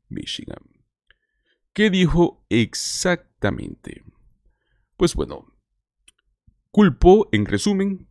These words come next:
culpó a Donald Trump por los cierres de fábricas que ocurrieron bajo su mandato, ¿no? Recordemos que Donald Trump prometió, pues,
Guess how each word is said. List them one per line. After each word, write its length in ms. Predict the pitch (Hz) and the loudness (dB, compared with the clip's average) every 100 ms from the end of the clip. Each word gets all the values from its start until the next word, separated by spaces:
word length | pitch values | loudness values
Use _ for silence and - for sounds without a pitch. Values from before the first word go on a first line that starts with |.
| _ | _
culpó 600 | 139 123 117 147 156 - | 4 4 4 2 2 0
a 160 | 120 127 | -2 0
Donald 280 | 113 101 | 0 0
Trump 420 | 90 123 135 170 - | 0 -2 -2 -4 -4
por 120 | 101 | -2
los 140 | 90 | -2
cierres 480 | - 113 107 107 - | -2 -4 -2 -4 -4
de 140 | 95 80 | -8 -8
fábricas 800 | _ 110 120 123 113 123 120 | _ -8 -4 -6 -4 -4 -4
que 100 | - | -6
ocurrieron 360 | 98 90 104 107 | -10 -6 -4 -4
bajo 140 | 95 | -4
su 120 | 90 87 | -6 -6
mandato, 360 | 98 147 - | -2 -2 -4
¿no? 280 | 101 147 139 _ _ _ _ | -6 -6 -10 _ _ _ _
Recordemos 560 | 90 101 143 143 - - | -6 -2 -4 -4 -8 -8
que 100 | 98 | -4
Donald 220 | 104 101 | -2 -4
Trump 300 | - 123 120 | -4 -4 -2
prometió, 400 | 104 87 - 107 | -2 -2 -2 -4
pues, 340 | - - - | -6 -14 -16